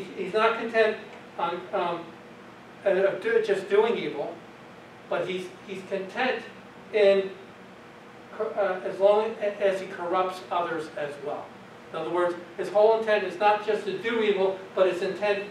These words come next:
is, is also corrupt others as well in that evil intent. In other words, to carry others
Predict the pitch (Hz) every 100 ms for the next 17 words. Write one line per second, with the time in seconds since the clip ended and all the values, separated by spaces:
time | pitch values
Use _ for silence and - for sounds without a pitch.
0 | - 196 190 - - - 190 196 196 190
1 | 180 - - - - 170 175 180 175 -
2 | - - 185 175 175 165 180 156 170 160
3 | 160 160 - 190 175 165 160 160 147 147
4 | 147 147 - - - - - - - -
5 | - - 185 185 180 180 - 208 208 208
6 | 202 202 196